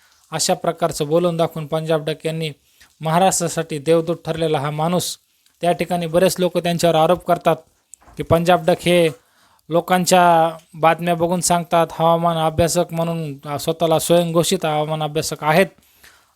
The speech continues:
अशा प्रकारचं लोक बोलतात. परंतु मित्रांनो, आज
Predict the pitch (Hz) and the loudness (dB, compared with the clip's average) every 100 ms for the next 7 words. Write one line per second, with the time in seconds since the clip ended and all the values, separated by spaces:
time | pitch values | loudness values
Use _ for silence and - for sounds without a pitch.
0 | - 165 202 180 175 175 170 165 165 170 | -6 -4 -2 -4 -4 -4 -4 -2 -4 -4
1 | 147 170 175 175 - - 165 170 165 160 | -2 -2 -2 -4 -6 -12 -8 -8 -8 -8
2 | 165 190 190 196 190 _ _ _ _ _ | -2 0 0 -2 -4 _ _ _ _ _
3 | 160 175 190 185 | 0 2 2 -2